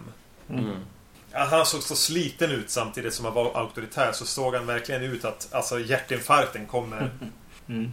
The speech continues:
Speaker 3: alldeles strax.
Speaker 2: Jag skulle, jag skulle vilja kommentera mer kring de här one-linerserna och, och, och, eh, manuset överhuvudtaget. Som sagt, eh,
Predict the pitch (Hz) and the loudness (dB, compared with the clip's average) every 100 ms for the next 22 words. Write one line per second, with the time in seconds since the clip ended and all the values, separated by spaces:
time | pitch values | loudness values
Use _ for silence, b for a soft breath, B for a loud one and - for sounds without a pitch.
0 | - 139 131 117 123 117 - 135 - - | -2 6 6 6 2 2 2 2 2 -2
1 | - - - - - - 123 160 139 135 | -6 -10 -20 -20 -16 -8 -4 2 2 4
2 | 160 165 165 156 147 - 139 131 127 127 | 8 8 8 2 2 4 6 8 10 10
3 | 123 120 117 110 - - - 139 127 135 | 8 8 6 4 0 -8 -8 0 4 6
4 | 120 110 107 113 107 101 104 107 120 117 | 6 4 2 0 0 2 2 8 10 10
5 | 107 95 92 92 92 98 95 98 92 B | 6 0 0 -2 -6 -6 -4 -4 -4 B
6 | B - 104 - 104 92 90 87 87 90 | B -2 -2 2 2 4 4 2 0 -2
7 | 95 - 110 110 104 101 95 92 92 95 | -4 -4 0 4 6 6 4 0 0 -2
8 | 90 - - - 95 95 98 92 90 104 | -2 -6 -8 -6 -4 -2 -2 -4 2 2
9 | 104 104 - 98 101 95 - b b b | 4 0 -2 0 0 0 -4 b b b
10 | b - - 98 98 | b -6 0 2 4